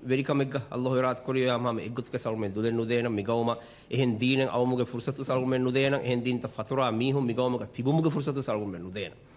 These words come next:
එහෙම අලුගොන්මෙන් හම මේ එහෙන් දීන්ත ෆතුරා මීහුන් කන් අලුගොන්මෙන් හම ඉගේ වගුතු එමිහා ඩිපෝට්ස් කරවේන අලුගොන්මෙන් සර්කාරිග.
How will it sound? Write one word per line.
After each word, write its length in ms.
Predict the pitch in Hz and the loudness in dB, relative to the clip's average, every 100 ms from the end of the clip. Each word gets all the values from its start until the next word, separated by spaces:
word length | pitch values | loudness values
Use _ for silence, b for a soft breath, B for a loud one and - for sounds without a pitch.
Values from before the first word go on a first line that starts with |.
| B B B | B B B
එහෙම 120 | 127 123 | 0 2
අලුගොන්මෙන් 400 | 135 143 143 139 | 2 4 4 4
හම 160 | 135 127 B B - | 2 0 B B -4
මේ 100 | 123 | 0
එහෙන් 180 | 127 135 | 2 4
දීන්ත 200 | 135 131 | 2 2
ෆතුරා 360 | 131 117 139 127 | -2 0 2 2
මීහුන් 240 | 123 127 | 2 0
කන් 180 | 135 135 | 0 0
අලුගොන්මෙන් 400 | 117 127 127 123 | 0 0 0 0
හම 100 | 117 | 0
ඉගේ 200 | 117 120 | 2 2
වගුතු 440 | 107 110 123 123 | 0 -2 -4 -4
එමිහා 280 | 117 113 110 | -4 -2 -2
ඩිපෝට්ස් 440 | 104 123 117 117 | -2 -4 -2 -4
කරවේන 280 | - 117 107 | -2 -2 -2
අලුගොන්මෙන් 260 | 101 98 101 | -4 -8 -10
සර්කාරිග. 500 | 101 90 - 98 | -12 -10 -10 -10